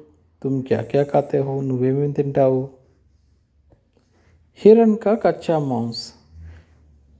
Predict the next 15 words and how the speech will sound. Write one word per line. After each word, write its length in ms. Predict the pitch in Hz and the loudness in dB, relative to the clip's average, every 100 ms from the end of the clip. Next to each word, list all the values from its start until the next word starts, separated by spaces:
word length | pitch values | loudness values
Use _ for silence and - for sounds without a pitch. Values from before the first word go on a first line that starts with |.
| - | -6
అంటే 260 | 147 151 170 | -2 2 2
లేడీ 320 | 139 143 160 | 4 2 2
యొక్క 280 | 160 151 - 156 139 131 135 135 _ _ _ 147 | 2 0 2 2 4 2 -2 -6 _ _ _ -6
పచ్చి 240 | 139 - | -4 -4
మాంసము. 580 | 131 120 113 123 113 110 - _ _ _ - | -2 -2 -4 -6 -6 -8 -12 _ _ _ -8
నువ్వైతే 540 | 185 185 185 196 190 | -2 -2 0 -2 -2
దాల్, 720 | 180 139 143 143 151 156 156 170 - _ _ _ _ - | -6 0 2 4 2 0 -2 -8 -16 _ _ _ _ -8
పప్పు, 640 | 139 - - 135 135 147 - - - - | -8 -8 -4 -2 -2 -4 -8 -16 -10 -2
చావల్, 360 | 131 131 131 135 | 0 2 0 0
అన్నం, 600 | 127 131 127 127 135 135 | 0 0 0 -2 -4 -8
రోటీ, 760 | 123 127 127 - 131 127 127 - - - - - - - | -4 -2 -2 -4 -4 -4 -8 -16 -20 -20 -20 -20 -20 -20
ఓకే, 340 | - 202 185 - - _ _ - | -4 -2 -2 -6 -20 _ _ -10
రోటీ, 720 | 131 131 131 131 123 123 139 - _ _ _ _ _ _ - | 0 0 0 -2 -2 -2 -6 -12 _ _ _ _ _ _ -10
సబ్జీ, 560 | - 139 123 - 131 | 2 2 2 -8 -8
కూర, 680 | 127 - 135 131 131 123 127 | -8 -4 0 2 2 2 -2